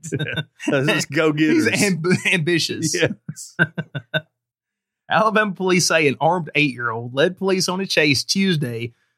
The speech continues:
Speaker 2: before crashing into another vehicle, had actually carjacked the owner of the car that he was driving.
Speaker 1: Nice.
Speaker 2: Montgomery police officers were called to an address at West Fairview Avenue at approximately eleven A M on Tuesday,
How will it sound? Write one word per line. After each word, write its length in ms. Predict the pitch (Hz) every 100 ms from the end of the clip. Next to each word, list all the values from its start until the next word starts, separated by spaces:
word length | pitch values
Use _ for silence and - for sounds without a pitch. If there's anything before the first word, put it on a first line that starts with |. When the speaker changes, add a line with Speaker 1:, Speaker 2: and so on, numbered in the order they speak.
| _
Speaker 2:
before 280 | 131 185 196
crashing 420 | - 175 202 202
into 220 | 185 175
another 300 | 156 160 190
vehicle, 720 | 135 131 123 120 120 120 135 - _ _
had 220 | - 131 131
actually 460 | 156 185 - 151
carjacked 680 | 127 - 220 285 147 139 139
the 120 | 127
owner 340 | 131 185 175 147
of 220 | 131 127
the 80 | 127
car 320 | - 156 139
that 120 | 127
he 100 | 117
was 160 | 123 113
driving. 640 | 117 127 139 101 107 107 _
Speaker 1:
Nice. 540 | 104 87 87 - - - _ _ _ -
Speaker 2:
Montgomery 320 | 180 190 180
police 360 | - 147 156
officers 580 | 156 151 - - 143 127
were 100 | 110
called 300 | - 131 135
to 100 | 139
an 80 | 131
address 400 | 123 117 113 117
at 160 | 95 92
West 320 | 139 180 -
Fairview 640 | 156 156 143 139 120 147 143
Avenue 580 | 143 156 123 113 113 120 _ _ _ -
at 80 | 113
approximately 640 | 117 147 139 143 143 135
eleven 420 | 139 170 147 160 143
A 240 | 147 135
M 140 | 131 120
on 120 | 120
Tuesday, 600 | 170 170 143 113 104